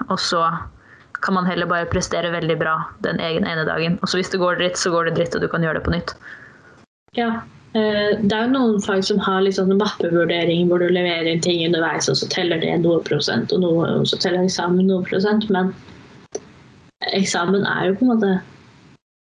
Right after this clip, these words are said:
Speaker 2: en hoveddel. Hvordan du gjør på eksamen påvirker veldig sluttkarakteren din, men du får jo muligheten til å jobbe deg opp og lære det, og du har bare fire fag, gjerne. Tre-fire
Speaker 1: Mm.
Speaker 2: eksamener, så du får,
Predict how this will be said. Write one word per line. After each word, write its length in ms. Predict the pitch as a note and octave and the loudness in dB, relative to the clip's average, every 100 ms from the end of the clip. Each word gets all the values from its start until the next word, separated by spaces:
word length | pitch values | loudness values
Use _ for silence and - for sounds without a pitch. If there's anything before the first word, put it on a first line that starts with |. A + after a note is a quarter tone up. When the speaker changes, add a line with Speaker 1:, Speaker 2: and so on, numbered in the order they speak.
| _ _ _ F3 | _ _ _ -2
Speaker 2:
en 160 | F#3 F#3 | 0 2
hoveddel. 720 | - G#3+ F#3 E3+ E3 F#3+ G3+ | 0 2 2 2 0 2 2
Hvordan 240 | F#3 F3+ F3+ | 2 4 4
du 40 | |
gjør 320 | F3+ E3+ E3 E3 | 4 2 0 -2
på 140 | E3+ | -2
eksamen 560 | - E3 E3 F3+ G3+ F#3+ - - - | -2 0 2 4 2 0 -6 -12 -4
påvirker 580 | F3 E3 E3+ F3+ - G#3+ | 0 2 2 2 2 4
veldig 320 | G3 F3 E3+ F3 | 4 2 0 0
sluttkarakteren 800 | - G3 F#3 - F3 - F3 E3+ | 0 0 0 -4 -4 -4 -2 -2
din, 220 | F#3+ A3+ A3 - - - - G3 | 2 2 2 -2 -14 -20 -6 0
men 380 | F#3 F3 F3+ F#3 | 2 2 2 2
du 100 | F#3 | 0
får 300 | - E3+ - | -2 -2 0
jo 140 | F3+ G#3+ G#3 - - - - - - _ G3+ | 2 0 -2 -6 -20 -20 -20 -20 -20 _ 2
muligheten 540 | G3 E3 - F3+ F3+ | 2 2 -2 -2 -2
til 300 | - E3+ E3+ | -2 0 2
å 40 | A3+ | 2
jobbe 340 | C4 B3 G3 | 2 2 0
deg 80 | E3+ E3+ | 0 -2
opp 120 | E3 | 0
og 20 | F3+ | 0
lære 320 | E3+ D#3+ D#3+ | 0 -2 0
det, 100 | E3+ | 0
og 80 | E3 | 0
du 80 | F#3 | 0
har 300 | - F3+ F#3 | -2 -2 0
bare 220 | G3+ G3+ G3+ | 2 0 0
fire 240 | F#3+ F3+ | 0 0
fag, 540 | - G3 A3+ C4+ A3+ - - - - | -2 -2 0 0 0 -2 -10 -20 -4
gjerne. 320 | A3+ A3 A#3 C4+ - - - - - - _ - | -2 0 0 -2 -8 -16 -20 -20 -20 -20 _ -6
Tre-fire 380 | G#3+ G#3 G3+ G3 | -2 0 2 0
Speaker 1:
Mm. 80 | |
Speaker 2:
eksamener, 480 | F#3+ G3+ F#3 G3 A3 | -2 0 2 2 2
så 140 | A3 G#3 | 2 0
du 80 | G#3 | 0
får, 340 | - F#3 F#3+ | 2 0 0